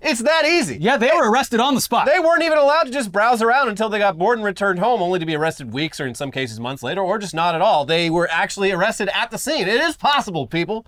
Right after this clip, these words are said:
Speaker 2: Mm-hmm.
Speaker 1: Wow. In a classic moment of,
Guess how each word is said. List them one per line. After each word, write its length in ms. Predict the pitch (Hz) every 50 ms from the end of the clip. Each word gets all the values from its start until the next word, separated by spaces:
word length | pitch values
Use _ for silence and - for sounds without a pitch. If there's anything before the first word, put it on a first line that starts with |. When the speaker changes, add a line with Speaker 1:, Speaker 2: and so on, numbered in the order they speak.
| _ -
Speaker 2:
Mm-hmm. 420 | 147 135 117 135 135 151 185 - -
Speaker 1:
Wow. 400 | 269 277 285 247 165 113 - - _ _ _ - - - _ _ _ - - _ -
In 80 | - 202
a 60 | 196
classic 380 | - 320 349 381 330 - 240 160
moment 340 | 180 233 240 202 170 160 160
of, 240 | 151 151 139 -